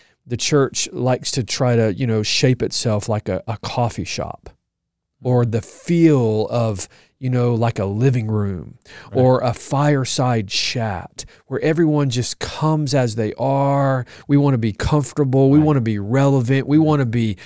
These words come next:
Speaker 1: you know, we wanna be sappy, happy, cheerful. And, and there's no,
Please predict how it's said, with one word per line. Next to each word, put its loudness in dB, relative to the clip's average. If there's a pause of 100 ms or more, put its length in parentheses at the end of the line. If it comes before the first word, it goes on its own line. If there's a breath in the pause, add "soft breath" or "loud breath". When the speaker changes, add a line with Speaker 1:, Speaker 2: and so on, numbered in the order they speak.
(400 loud breath)
Speaker 1:
you 0
know, 4
we 6
wanna 4
be 0
sappy, 0
happy, 0
cheerful. 2
And, -4 (240 loud breath)
and 0
there's 2
no, 4